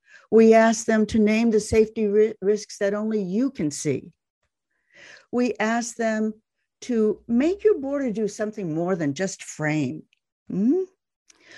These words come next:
We ask them, "Find a way to squeeze out the air." Huh? We teach, we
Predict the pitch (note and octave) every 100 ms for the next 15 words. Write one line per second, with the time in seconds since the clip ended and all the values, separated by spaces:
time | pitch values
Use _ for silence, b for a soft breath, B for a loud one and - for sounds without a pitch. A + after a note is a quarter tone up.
0 | B - C#4 C#4 B3 A#3 A3+ - G#3 G3+
1 | G3+ G3+ _ _ _ _ G#3+ G#3+ G#3+ F#3+
2 | E3+ E3+ - D#3 C#3+ D3 C#3 C#3 C#3+ C3+
3 | B2 - _ _ _ _ _ _ _ _
4 | _ _ _ _ _ - D3 C#3+ D#3 A#3+
5 | D#4+ _ _ _ _ _ _ _ - C#3
6 | - - C4+ D4 D4 - - _ _ _
7 | _ _ - -